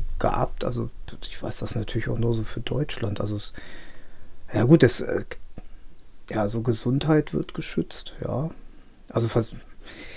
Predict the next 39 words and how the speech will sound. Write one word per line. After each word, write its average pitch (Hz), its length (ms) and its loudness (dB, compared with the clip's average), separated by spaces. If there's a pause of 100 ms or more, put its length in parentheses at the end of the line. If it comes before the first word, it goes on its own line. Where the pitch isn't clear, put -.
(280)
ja, 117 100 4
ich 113 120 2
glaube, 131 180 8
diese 131 220 4
Berufsunfähigkeitsversicherung, 156 1400 6
die 147 100 4
ist - 180 2
damals, 135 480 8
als 123 240 0
die - 120 2
Industrialisierung 117 1080 6
losging, 104 520 0
von 104 220 -4
Bismarck 107 560 0
hier - 220 -4
in 107 80 -2
Deutschland 104 440 -4
eingeführt 107 600 -6
werden 110 180 -2
und 113 140 -4
dann 120 320 -4
eingeführt 110 580 -2
worden. 104 500 2 (680)
Und 117 140 0
in 120 160 2
England 156 500 2
gab 190 220 2
es - 140 -4
natürlich 170 320 -4
schon - 160 -4
vorher - 300 4
schon - 200 0
Versicherungen, 113 720 2
die 117 140 0
vor 123 220 0
finanziellen 123 720 6
Ruinen 160 560 6
dann 110 200 4
immer 110 320 2